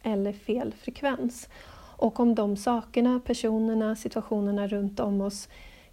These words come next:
vibrerar på samma frekvens som vi gör. Eh, så att känslorna är faktiskt det lättaste att börja med. Känns någonting när du tänker på det,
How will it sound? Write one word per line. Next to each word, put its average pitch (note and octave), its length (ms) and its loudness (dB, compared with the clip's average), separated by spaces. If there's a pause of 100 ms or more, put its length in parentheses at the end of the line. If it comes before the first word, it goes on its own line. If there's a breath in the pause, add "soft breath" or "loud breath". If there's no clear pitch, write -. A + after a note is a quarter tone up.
vibrerar G#3+ 640 2
på G3+ 140 -4
samma G#3+ 420 2
frekvens A3 680 -4 (120)
som G#3 180 0
vi B3+ 240 4
gör. - 200 -2 (580 loud breath)
Eh, A3 320 2
så - 140 2
att A#3+ 240 0 (440)
känslorna C#4+ 580 2
är A3 100 4
faktiskt G3+ 460 -6
det A3 80 2
lättaste G#3+ 580 0
att G3 60 -2
börja G#3+ 320 2
med. - 220 0
Känns C4+ 480 2
någonting G#3 720 2 (160 loud breath)
när A3+ 140 4
du G#3+ 100 2
tänker B3 420 2
på A#3+ 260 2
det, G#3+ 280 2